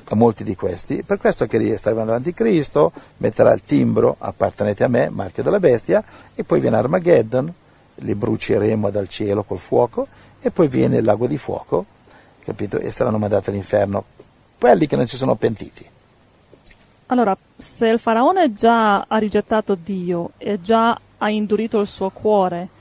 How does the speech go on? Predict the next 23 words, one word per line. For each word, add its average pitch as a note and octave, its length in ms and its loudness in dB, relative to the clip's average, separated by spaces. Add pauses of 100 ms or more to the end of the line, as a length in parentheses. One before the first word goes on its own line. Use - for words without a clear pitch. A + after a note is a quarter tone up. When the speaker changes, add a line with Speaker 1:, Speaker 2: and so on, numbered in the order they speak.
(200)
Speaker 2:
perché C4 300 0
dice G#3+ 540 0
più G#3 140 -4
tardi G3 440 -2
che G3 220 -4
Dio G#3+ 400 2
anche A#3 460 0
ha G#3 60 0
fatto A3 340 -4
indurire G3+ 400 -2
il F#3+ 40 -2
suo F#3+ 140 -6
cuore? F3 400 -6
Perché E3 200 6
Speaker 1:
Per-, D4+ 100 4
Speaker 2:
è C#4+ 40 2
stato C4+ 300 0
necessario B3+ 380 2
Speaker 1:
per-, A#3+ 80 2
Speaker 2:
fare A3+ 200 0
questo? G#3+ 320 -6
Speaker 1:
perché, D#3+ 1040 6
perché, B2 680 0